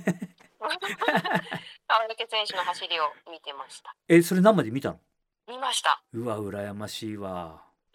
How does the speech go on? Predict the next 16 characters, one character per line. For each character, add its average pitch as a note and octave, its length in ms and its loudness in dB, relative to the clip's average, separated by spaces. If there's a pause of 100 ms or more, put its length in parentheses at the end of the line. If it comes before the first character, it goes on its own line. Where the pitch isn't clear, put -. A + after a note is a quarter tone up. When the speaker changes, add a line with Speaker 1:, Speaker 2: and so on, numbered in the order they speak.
(1500)
Speaker 1:
い - 20 0
や、 D4 140 8
も C4 140 2
う - 100 -4
つ E4 100 2
い D4+ 100 4
て C#4 80 -2
る A#3+ 140 0
な A#3 80 6 (180)
っ - 40 -20
て G3 140 2
思 G#3 200 2
い G3 60 0
な G3 120 0
が F3+ 120 4
ら。 F3 160 -2